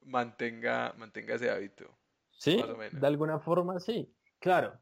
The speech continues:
Speaker 2: no hay que llegar a extremos, ¿sí? Y ahí
Speaker 1: Ujú.
Speaker 2: metemos como una variable, es el tema del equilibrio, ¿sí? Yo no como dulce, por ejemplo,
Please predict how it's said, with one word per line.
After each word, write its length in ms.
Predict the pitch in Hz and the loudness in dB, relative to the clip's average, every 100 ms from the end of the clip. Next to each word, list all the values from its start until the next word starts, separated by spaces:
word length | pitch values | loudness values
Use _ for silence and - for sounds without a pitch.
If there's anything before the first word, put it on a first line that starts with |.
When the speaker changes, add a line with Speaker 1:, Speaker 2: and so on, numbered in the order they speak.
| _ | _
Speaker 2:
no 200 | 147 151 | -2 0
hay 120 | 165 | 2
que 120 | 160 | 0
llegar 240 | 175 185 139 | 4 4 4
a 40 | |
extremos, 440 | 135 - 185 147 - _ _ _ _ | 2 2 2 2 -4 _ _ _ _
¿sí? 220 | 127 135 123 | -2 -2 0
Y 100 | 123 | 4
ahí 120 | 117 | 4
Speaker 1:
Ujú. 0 | |
Speaker 2:
metemos 460 | 120 123 131 131 127 | 4 0 0 0 2
como 180 | 143 135 | 2 4
una 140 | 120 | 4
variable, 460 | 127 127 117 113 120 | 6 6 6 6 6
es 80 | 123 | 4
el 120 | 117 | 2
tema 200 | 120 117 | 2 2
del 80 | 113 | 2
equilibrio, 540 | - 110 165 107 - - | 2 6 6 6 0 -2
¿sí? 160 | 123 127 | -2 4
Yo 120 | 127 | 4
no 120 | 135 | 4
como 180 | 151 156 | 6 8
dulce, 320 | 180 - - - | 8 6 -6 -8
por 100 | 127 | -4
ejemplo, 260 | 113 107 | -4 -6